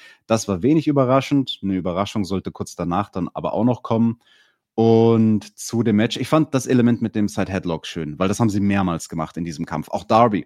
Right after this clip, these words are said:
hat ja damit versucht zu gewinnen, ne? Das hatten die beiden in der Vergangenheit schon so oft. Das war so die Demütigung, den anderen mit eben diesem Move zu besiegen.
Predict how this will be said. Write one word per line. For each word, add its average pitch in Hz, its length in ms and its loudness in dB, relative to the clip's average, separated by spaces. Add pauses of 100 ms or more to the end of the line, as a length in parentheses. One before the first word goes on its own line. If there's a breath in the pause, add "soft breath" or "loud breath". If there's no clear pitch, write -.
(180)
hat 90 200 -8
ja 90 80 -2
damit 85 280 -2
versucht 87 440 -10
zu - 200 -12
gewinnen, 85 220 -4
ne? 110 140 2
Das 107 120 -4
hatten 110 200 -4
die 98 60 -4
beiden 98 260 0
in 95 80 0
der 95 80 -2
Vergangenheit 98 560 0
schon 92 160 -8
so 95 160 -4
oft. 98 240 -4
Das 87 160 -8
war 90 100 -2
so 95 140 -6
die 92 200 -6
Demütigung, 104 800 0 (300 soft breath)
den 107 240 2
anderen 104 480 2
mit 104 240 0
eben 101 280 0
diesem 104 380 -2
Move 139 300 0
zu - 180 -12
besiegen. 104 600 -2